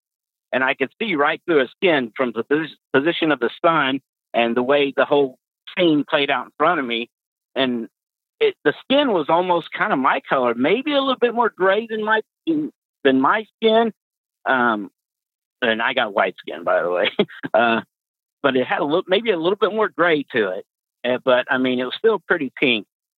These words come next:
And you could tell that he was, he was a young kinda, a, a, a younger one. I'm not gonna say how young. I mean, at the time, I was twenty-nine, and I was thinking, "Man, he's only about twenty years old, twenty-three years old," something like that.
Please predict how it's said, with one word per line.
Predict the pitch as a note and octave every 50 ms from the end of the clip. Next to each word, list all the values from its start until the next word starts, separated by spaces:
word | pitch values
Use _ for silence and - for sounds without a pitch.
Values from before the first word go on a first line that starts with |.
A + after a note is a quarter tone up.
| _ _
And | - B2+ C3 B2+ C3
you | D3 E3+
could | - E3 D3 -
tell | - G#3+ A#3 A#3 G#3 F3+ D#3+
that | D3 C#3 C#3 -
he | - C3+ G3
was, | G3+ F#3+ F3 D3+ B2+ _ _ _ _ _ _ _
he | - G3
was | F#3 E3+ C#3
a | C3 C3
young | B2+ C3 D3 E3 F3+ F#3+ F#3+ F#3+ F3 D3+ C#3 _ _ _ -
kinda, | - E3+ D#3+ D#3+ D3 C3+ C3 A#2+ A2+ - _ _ _ _ _ _ _ _ _ _ _ -
a, | C3 C3+ C3 - -
a, | D#3+ D3+ C#3 - _ -
a | C#3+
younger | C#3 C#3+ F3+ F#3 F#3+ F#3+ D#3 C#3 B2+
one. | A2+ A2 A2
I'm | A#2 C#3+ E3+
not | E3+ D#3
gonna | D3 C#3 -
say | C3+ A#2
how | C3+ C#3+ D3 D3+
young. | D3+ D3 D3 D3+ D#3 D#3 D#3 D3+ B2+
I | A#2 B2+
mean, | B2+ B2 B2 B2+
at | C#3+ D#3+ -
the | D3+ B2+ -
time, | - D#3 D3+ D3 C#3+ B2+
I | B2 C#3+ D#3
was | C#3+ C3 - _ _ -
twenty-nine, | D3 D3 C3 A2+ A2 A#2+ C3 C#3 C#3+ C3 C3 B2 B2 A#2+ _ _ _ _ -
and | A2 A2+
I | C3 D3
was | D#3 D3 - -
thinking, | C#3 C3 - - A2 A#2
"Man, | B2 B2 B2+ B2+
he's | E3 A3 F3 B2+
only | A#2+ C3 B2 G#2 G2
about | G2+ - G#2 G2 - - -
twenty | - B2 G#2+ G#2
years | G2+ G2+ G#2+ G#2 F#2 F2+
old, | G2+ F#2+ G#2 G#2+ F#2+ F2+ - -
twenty-three | - B2+ A#2 G2 F2 - _ A2 G#2 G2 F2+
years | F#2+ G2 F#2+ -
old," | F2+ F#2+ F#2+ - -
something | D3 D#3+ - C3+
like | G#2+ F#2 - - -
that. | - G2+ G2 F2 -